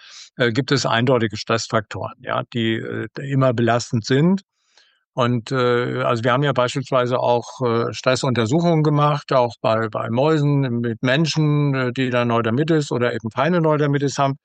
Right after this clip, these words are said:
Und die Stressbelastung, die wir dazu nehmen, ist also ein, einen kleinen Vortrag zu halten und dann noch mal kurz was zu rechnen, ne? Also von eintausenddreihundertvierzehn in dreizehner Schritten rückwärts rechnen.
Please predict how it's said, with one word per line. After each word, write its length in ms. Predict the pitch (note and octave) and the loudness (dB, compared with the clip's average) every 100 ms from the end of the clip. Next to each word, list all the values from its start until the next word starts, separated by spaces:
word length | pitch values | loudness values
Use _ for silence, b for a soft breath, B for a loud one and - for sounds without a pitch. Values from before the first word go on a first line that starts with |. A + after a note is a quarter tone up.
| _ _ _ | _ _ _
Und 100 | C#3 | -4
die 80 | B2+ | -2
Stressbelastung, 1000 | - D#3+ E3+ E3+ C#3 D3+ C#3+ D3+ - D3+ | 2 2 2 -2 0 0 2 0 0 0
die 140 | D3 D3 | 0 0
wir 120 | C#3+ | 2
dazu 300 | C#3 C3+ C3+ | 0 0 -2
nehmen, 460 | A#2+ B2+ E3+ F#3 D#3 | 0 0 0 0 0
ist 340 | D#3 - - | -4 -4 -4
also 480 | C#3+ C3+ C#3 C3+ C#3 | -2 0 0 0 -2
ein, 400 | C3+ C3+ C3+ C#3 | -2 -2 -2 -4
einen 120 | B2+ | -4
kleinen 280 | D3 C#3 C#3+ | 0 0 2
Vortrag 400 | D3+ F#3+ D#3+ C#3 - | 2 2 2 0 -2
zu 180 | C#3 | -2
halten 400 | B2+ C3 E3 E3+ | 0 0 0 -2
und 140 | D3+ C#3+ | 0 0
dann 100 | C#3+ | 0
noch 200 | D3 - | 0 0
mal 340 | C#3+ C#3 C3+ C3 | 2 2 0 0
kurz 260 | D#3 C#3 | -2 0
was 220 | D3 C3 - | 0 -2 0
zu 160 | C#3 | 0
rechnen, 500 | A#2 B2 - A#2+ G#2 | 2 0 0 -2 -2
ne? 280 | G2 D3+ F3+ | -2 -2 -2
Also 300 | B2 A#2 A#2 | -2 -2 -4
von 680 | - A#2+ A#2+ A2+ A2+ A#2+ B2 | -4 -6 -4 -6 -8 -12 -12
eintausenddreihundertvierzehn 1300 | B2+ B2+ C3 B2+ A#2+ B2 B2+ B2 - D3+ D#3 D3 D3 | -4 -2 0 0 2 2 2 2 0 -2 0 0 0
in 280 | C3 B2+ B2 | 0 -2 0
dreizehner 500 | B2 B2+ D3 C3+ B2+ | 0 0 2 0 0
Schritten 300 | C3+ B2 B2+ | 0 0 0
rückwärts 440 | B2 B2+ B2 - | 0 0 0 0
rechnen. 380 | A2 A2 B2 A2+ | -4 -4 -8 -14